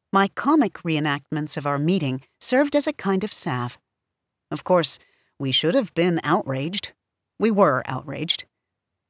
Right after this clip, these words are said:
When you laugh loudly, you bare your teeth. We finally got a Black Studies course, not a whole curriculum, a single class, and a black faculty member, a grandfatherly type,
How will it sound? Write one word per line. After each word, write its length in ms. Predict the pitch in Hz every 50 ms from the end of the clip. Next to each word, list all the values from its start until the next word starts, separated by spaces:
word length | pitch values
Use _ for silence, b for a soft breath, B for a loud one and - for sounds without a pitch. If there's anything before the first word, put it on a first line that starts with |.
| _ -
When 140 | - 220 233
you 120 | 214 185
laugh 400 | 170 180 185 185 170 - - -
loudly, 680 | 147 156 160 180 180 156 - 117 113 - - 113 - _ _ _ _ _ _
you 120 | - 143 -
bare 280 | - 156 165 165 156
your 180 | 143 107 120 117 -
teeth. 460 | - - 165 143 120 - - - _ _ _ _ _ _ _ _ _ _ _ _ _ _ _ _ _ _ _ _ _ _ _ _ _ _ _ _ _ _ _ _ _ -
We 120 | - 185
finally 420 | - - 311 370 359 254 220 214
got 300 | 190 - 202 202 175 156
a 60 | 143 135
Black 360 | - 143 135 131 135 - -
Studies 560 | - - 143 123 117 113 113 117 120 - -
course, 500 | - - - 135 127 127 165 - - - b b b b b b
not 200 | - 220 240 311
a 80 | 415 381
whole 260 | - - 294 262 240
curriculum, 680 | - - 214 160 143 127 - - 143 139 160 190 262 294 - _ _ -
a 80 | 233
single 440 | 220 - - 180 156 151 - 175 196
class, 520 | - - - 202 139 - - - - - - _ _ _ _ _ _ _ _ _ _ -
and 120 | - 196 185
a 60 | 175
black 280 | 180 190 180 170 -
faculty 480 | - - 226 254 277 - 247 - - 190
member, 380 | 156 147 135 135 98 104 98 - _ _ _ _ _ _ -
a 80 | - 220
grandfatherly 880 | - 233 233 233 226 226 214 - - - 131 127 - 120 123 120 135 139
type, 380 | - - - 143 139 139 -